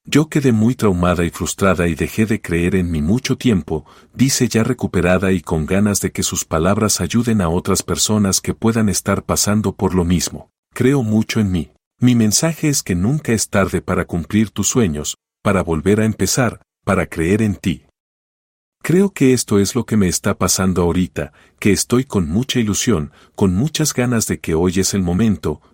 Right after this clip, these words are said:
no es mañana, no es pasado", agrega. Además, dice,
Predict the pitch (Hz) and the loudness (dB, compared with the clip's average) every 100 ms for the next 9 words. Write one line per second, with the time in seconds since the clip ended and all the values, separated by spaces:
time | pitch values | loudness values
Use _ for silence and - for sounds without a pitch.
0 | - 90 90 95 - 98 113 110 82 85 | -4 0 2 2 0 0 2 2 0 -6
1 | _ _ 98 87 82 87 - 92 104 82 | _ _ -2 0 0 -2 -2 0 0 -2
2 | 71 - _ _ 95 - 73 76 - _ | -4 -18 _ _ -4 0 -4 -4 -18 _
3 | _ _ 107 85 73 104 151 - _ _ | _ _ -2 0 -2 -2 -4 -8 _ _
4 | 95 131 117 85 71 | -2 -2 0 -4 -8